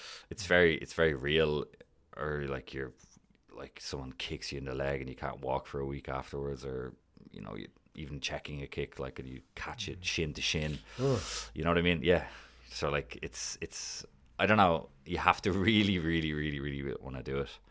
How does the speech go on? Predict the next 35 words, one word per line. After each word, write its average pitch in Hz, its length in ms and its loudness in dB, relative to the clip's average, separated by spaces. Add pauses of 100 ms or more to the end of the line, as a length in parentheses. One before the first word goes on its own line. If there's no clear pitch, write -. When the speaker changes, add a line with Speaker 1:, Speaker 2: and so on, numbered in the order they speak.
(540)
Speaker 2:
Yeah. 64 160 -8
Speaker 1:
Um, 62 240 -12 (1600)
um, 67 600 -6
I 65 40 -10
can't - 140 -12
remember 65 340 -8
where 65 160 -4
I 64 40 -4
was 65 200 -8
Speaker 2:
Yeah, 113 180 4
Speaker 1:
going 110 100 4
Speaker 2:
ma-, 117 80 2
Speaker 1:
with 123 80 -4
Speaker 2:
no, 127 80 4
Speaker 1:
that. - 200 0
Mm. 73 120 -4
Speaker 2:
no, 139 260 8
I, 120 200 6
that's, 120 360 -2
I 117 80 -2
mean, 107 300 -4 (320)
I, 107 680 0 (220)
I, 107 60 -6
I, 107 240 -4
as 107 240 -6
you 113 60 -8
said, 95 260 -6
the 95 300 -6 (200)
martial 104 480 -6
artist 95 480 -6
mindset, 95 600 -8
the 90 100 -10
discipline, 92 760 -8
all, - 100 -6
Speaker 1:
Mm. 73 160 -4